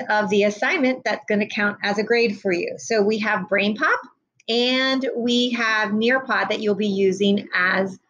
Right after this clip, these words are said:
grades. The last one i-, on Clever is Realize. Okay, so Pearson Realize, that is your textbook.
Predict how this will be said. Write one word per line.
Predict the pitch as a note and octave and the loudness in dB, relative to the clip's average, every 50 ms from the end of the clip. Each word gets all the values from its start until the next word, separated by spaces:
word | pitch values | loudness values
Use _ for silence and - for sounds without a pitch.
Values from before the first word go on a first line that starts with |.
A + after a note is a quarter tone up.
| _ _ _ | _ _ _
grades. | - D4 D4 A#3+ G#3 - - - - - - _ _ _ _ _ _ _ _ - | 0 2 2 2 0 -2 -4 -8 -14 -20 -20 _ _ _ _ _ _ _ _ -6
The | A#3 C4 C#4 C#4 | 0 2 4 6
last | C4+ C#4 C4+ C4+ C#4+ E4 - - - C#4 | 6 4 4 4 2 0 -2 -4 -8 -6
one | B3+ B3+ C4 B3+ B3+ B3+ C4 - - _ _ - | -2 0 2 2 2 0 -2 -2 -6 _ _ 0
i-, | A#3 A#3+ A#3+ - | 0 0 2 2
on | A#3 A#3+ A#3+ | 0 0 0
Clever | - - A3+ G#3 G3 G3 G#3+ A3 A3+ - - _ - | 0 0 0 0 0 2 2 0 0 0 -4 _ -2
is | - G3+ G3 G3+ G#3+ G3+ - - - | 0 2 2 2 0 -2 -6 -16 -10
Realize. | B3+ C#4+ D#4 E4 D4+ A#3+ G#3+ F#3 F#3 - - - - _ _ _ _ _ _ _ _ _ - G#3 | -6 -2 0 2 2 4 2 2 0 -4 -6 -10 -14 _ _ _ _ _ _ _ _ _ -10 -10
Okay, | G3+ - G#3+ G#3 G#3+ A#3+ C4+ | -6 -4 -2 0 2 0 0
so | C4 - C#4 C4 | 0 0 -2 -2
Pearson | C4+ - A3 A3 - B3+ A#3+ A#3 | 0 0 -2 0 0 0 0 2
Realize, | A#3+ B3+ B3+ B3+ A#3+ A3 G3+ F#3 F3+ F#3+ | 4 4 4 4 2 2 0 -2 -2 0
that | G#3 G3+ G#3 | 0 0 2
is | G#3+ A3+ A3 G#3+ | 2 2 2 2
your | A#3+ A#3+ | 0 0
textbook. | A#3 - B3+ B3+ B3 - - - - G#3 - | 0 0 -4 -4 -4 -6 -10 -4 -2 -2 -2